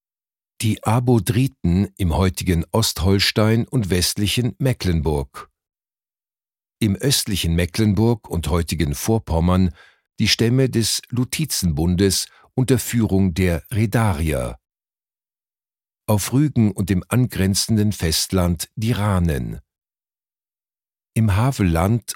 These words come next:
und in der Mittelmark die Heveller. Im heutigen Sachsen und in der Lausitz die verschiedenen Teilstämme der Sorben.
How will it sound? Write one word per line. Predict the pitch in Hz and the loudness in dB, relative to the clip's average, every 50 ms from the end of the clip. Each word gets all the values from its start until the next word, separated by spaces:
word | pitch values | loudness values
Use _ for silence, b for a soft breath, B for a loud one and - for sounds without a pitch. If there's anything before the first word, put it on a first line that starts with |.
| _ | _
und | - 120 113 98 - | -2 -2 -2 0 -2
in | 110 98 | -2 0
der | 87 92 80 | 0 0 0
Mittelmark | 82 104 - - - 101 76 76 71 76 85 90 90 - - - b b b b b b - | 0 0 0 0 -2 -2 0 0 0 0 0 -2 -4 -6 -12 -20 b b b b b b -4
die | - 95 87 76 | -2 -2 0 -2
Heveller. | 69 - - 123 117 117 120 104 87 69 64 60 55 52 - _ _ _ _ _ _ _ _ _ _ _ _ _ _ _ _ _ _ _ _ _ _ _ _ _ _ | -2 -2 -2 0 0 2 2 0 0 0 -2 -4 -6 -8 -12 _ _ _ _ _ _ _ _ _ _ _ _ _ _ _ _ _ _ _ _ _ _ _ _ _ _
Im | - 110 110 101 | 0 0 2 2
heutigen | 120 139 - - 107 104 92 87 | 2 0 0 0 2 2 2 2
Sachsen | 82 - - 95 98 - - - - - 143 139 139 | 2 0 0 -2 -2 -2 -2 -4 -2 0 0 0 0
und | - - 98 92 - | 0 -2 -2 -2 -2
in | - 98 | -2 -2
der | 80 76 71 | 0 0 0
Lausitz | 73 76 87 101 104 85 95 101 92 - - - - b b b b b b | 0 0 2 2 2 2 2 0 0 0 -2 -4 -4 b b b b b b
die | - 120 | -4 -2
verschiedenen | - - 117 - - - 143 139 135 123 110 104 | 2 2 2 2 0 0 0 2 2 2 2 2
Teilstämme | - - 92 107 110 113 104 - - - 92 87 90 92 92 85 B B B B - | 2 0 0 0 0 0 0 -2 0 0 2 2 4 2 2 0 B B B B -4
der | - 120 117 | -4 -2 0
Sorben. | 98 - 113 101 87 78 73 67 73 69 62 58 57 | 0 2 0 0 0 -2 -4 -4 -4 -4 -4 -6 -8